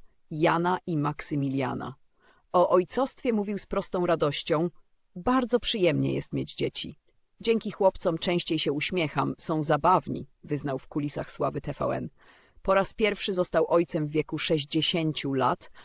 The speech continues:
a dwa lata później powitał na świecie drugiego syna. „Z Maszą późno postaraliśmy się o dzieci.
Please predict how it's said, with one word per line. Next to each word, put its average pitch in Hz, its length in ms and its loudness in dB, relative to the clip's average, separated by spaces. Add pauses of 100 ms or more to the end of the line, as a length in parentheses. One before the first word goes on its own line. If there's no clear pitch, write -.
(140)
a 151 240 4
dwa 156 320 2
lata 220 260 2
później 202 400 -2
powitał 175 420 -2
na 160 120 0
świecie 151 460 0 (100)
drugiego 165 480 2
syna. - 380 -6 (1080)
„Z 175 140 -2
Maszą 262 480 4
późno 196 380 0
postaraliśmy 139 720 -2
się - 160 -2
o - 80 -2
dzieci. - 440 -4